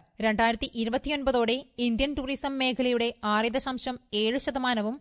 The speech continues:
ശരാശരി വാർഷിക വളർച്ച നേടി മുപ്പത്തിയഞ്ച് ലക്ഷം കോടി രൂപയിൽ എത്തുമെന്നാണ് പ്രതീക്ഷ. വളർച്ച നിലനിർത്താൻ ജി എസ് ടി കുറയേണ്ടത് അത്യാവശ്യമാണ്. ജി എസ് ടി പതിനെട്ട് ശതമാനമോ അതിൽ താഴെയോ ആയി പുനർനിശ്ചയിക്കണമെന്ന്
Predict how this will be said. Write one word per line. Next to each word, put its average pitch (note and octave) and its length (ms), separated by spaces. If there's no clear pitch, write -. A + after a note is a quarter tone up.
ശരാശരി D4+ 560
വാർഷിക D4 380
വളർച്ച C4+ 360
നേടി B3 280
മുപ്പത്തിയഞ്ച് A3 760
ലക്ഷം C#4 340
കോടി A#3+ 300
രൂപയിൽ B3+ 300
എത്തുമെന്നാണ് A3+ 540
പ്രതീക്ഷ. E3+ 360
വളർച്ച D4 420
നിലനിർത്താൻ D4 680
ജി A#3 200
എസ് C4+ 200
ടി D4+ 120
കുറയേണ്ടത് B3 560
അത്യാവശ്യമാണ്. G#3 760
ജി G#3+ 140
എസ് B3+ 200
ടി C#4+ 100
പതിനെട്ട് B3 460
ശതമാനമോ A#3+ 640
അതിൽ A#3+ 320
താഴെയോ C4 420
ആയി A#3+ 220
പുനർനിശ്ചയിക്കണമെന്ന് B3 1080